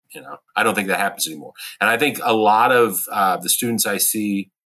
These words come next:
their musicality from the standpoint of phrasing and time feel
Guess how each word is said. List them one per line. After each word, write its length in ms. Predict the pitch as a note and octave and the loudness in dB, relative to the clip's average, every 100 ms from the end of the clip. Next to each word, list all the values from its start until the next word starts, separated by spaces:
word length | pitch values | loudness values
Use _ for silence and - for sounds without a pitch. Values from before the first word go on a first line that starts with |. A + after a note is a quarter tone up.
| _ _ _ | _ _ _
their 760 | G2+ A2 G#2 G2+ G2 F#2+ F#2+ - | -2 2 4 4 6 6 4 0
musicality 960 | - G#2 A2+ B2+ - - B2 A#2 F#2+ E2+ | -4 0 4 2 0 0 2 2 2 -4
from 160 | E2+ | -8
the 60 | E2+ | -2
standpoint 840 | - G#2+ G2+ F#2+ - F#2+ F2 F2 - | -2 -2 -4 -4 -6 -8 -8 -10 -14
of 80 | - | -10
phrasing 760 | - - A2+ C3 C#3 C#3+ C3+ C3 _ _ _ - | -8 2 2 4 0 -2 -6 -12 _ _ _ -10
and 240 | F#2 F2+ | -10 -4
time 460 | - - B2 B2+ B2+ | -4 -2 0 0 -4
feel 440 | - D2+ - - | -6 -10 -16 -20